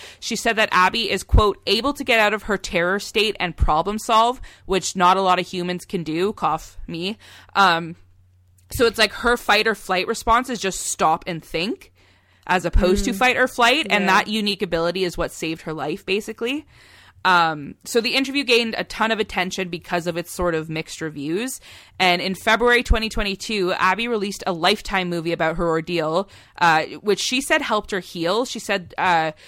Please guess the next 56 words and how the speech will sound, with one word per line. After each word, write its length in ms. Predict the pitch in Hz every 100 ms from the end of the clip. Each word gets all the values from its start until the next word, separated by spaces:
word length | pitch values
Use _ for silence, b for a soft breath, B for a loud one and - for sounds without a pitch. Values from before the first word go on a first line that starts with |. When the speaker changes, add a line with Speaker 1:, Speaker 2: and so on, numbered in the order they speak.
| B B _ -
Speaker 1:
each 260 | 226 -
sort 220 | - 240 226
of 100 | 202
stage 520 | - - 175 175 190
has 140 | 185
been, 120 | 175 170
like, 100 | 165
a 60 |
different 360 | 160 165 - 147
healing 260 | 165 165 175
for 120 | 196
her. 180 | 196 202
So 120 | 208
the 100 | 165
trial 500 | - - 170 175 180
healed 360 | 180 185 180 165
one 220 | 165 175
portion, 520 | - 190 175 190 180
the 80 | 165
interview 440 | - 185 180 175
healed 300 | 175 180 175 -
one 240 | 175 175
portion, 540 | - 180 170 - 175 165
and, 180 | 160 160
like, 200 | 160 -
this 180 | 160
movie 560 | 160 160 160 170 170 175 b b b b b
kind 240 | - 190 185
of 100 | 170
healed 220 | 196 170
another 280 | 165 160 180
portion 340 | 214 208 233
'cause 100 | 208
she 100 | - 180
felt 180 | 180 170
like 80 |
she's 220 | 165 180 165
now 160 | 165
able 240 | 165 165 160
to 100 | 170
talk 340 | - 147 156
about 280 | 202 190 214
it. 220 | 247 302 -
Speaker 2:
Yeah. 340 | 202 190 - -
Speaker 1:
Um, 420 | 180 165 156 156 -
so 180 | 220
in 180 | 208 226
her 160 | 247 247
impact 440 | 196 190 214 226
statement 400 | - 233 226 233
that 140 | 208 185
she 120 | 196
read 160 | 180 180
aloud 240 | 170 175
in 100 | 170
court, 380 | - 165 185